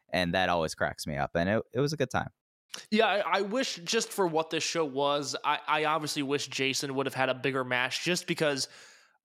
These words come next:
Speaker 2: I do think he's a guy that can turn heads because there's nobody in wrestling that, that wrestles with the quickness and the technique that he does. You know, nobody's really as clean as him. And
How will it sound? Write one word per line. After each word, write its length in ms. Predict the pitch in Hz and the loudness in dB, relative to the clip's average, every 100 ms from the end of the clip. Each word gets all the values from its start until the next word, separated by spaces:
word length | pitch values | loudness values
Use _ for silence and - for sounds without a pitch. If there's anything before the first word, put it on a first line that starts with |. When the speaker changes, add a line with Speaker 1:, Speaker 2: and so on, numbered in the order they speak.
| - | 0
Speaker 2:
I 140 | 170 | 0
do 400 | 190 147 165 190 | 0 0 2 2
think 260 | 196 175 165 | 2 -2 -4
he's 320 | - 151 156 | -6 -2 0
a 60 | 147 | 0
guy 380 | 127 139 131 | 2 2 2
that 180 | 143 139 | 2 0
can 120 | 143 | -2
turn 280 | 135 - 131 | -4 0 0
heads 360 | 123 170 196 139 | 0 0 0 0
because 320 | 139 170 156 | -2 0 0
there's 240 | 151 170 | 0 -2
nobody 720 | 151 156 165 156 151 143 135 123 - _ _ _ _ _ _ _ - | 0 0 2 0 0 0 0 -2 -8 _ _ _ _ _ _ _ -2
in 160 | 175 147 | -2 2
wrestling 420 | 151 151 170 151 | 2 2 2 2
that, 240 | 135 123 | 0 0
that 160 | 143 135 | -2 0
wrestles 300 | 135 131 139 | 0 -2 -6
with 120 | 139 | -6
the 60 | 151 | -6
quickness 480 | - 151 139 147 | -2 0 2 0
and 100 | 139 | 0
the 60 | 127 | -2
technique 540 | - 147 139 139 135 - | 0 -2 -2 -2 -4 -2
that 120 | 131 | -2
he 240 | 135 127 120 | -2 -4 0
does. 340 | 131 135 139 | 2 2 0
You 80 | 135 | -2
know, 60 | |
nobody's 320 | 131 135 143 127 | 0 0 0 0
really 200 | 135 131 | -2 -4
as 120 | 120 | -6
clean 280 | - 143 156 | -6 -2 0
as 100 | 156 | 0
him. 240 | 180 196 - - - - | 0 -2 -4 -14 -14 -2
And 260 | 175 160 | 0 2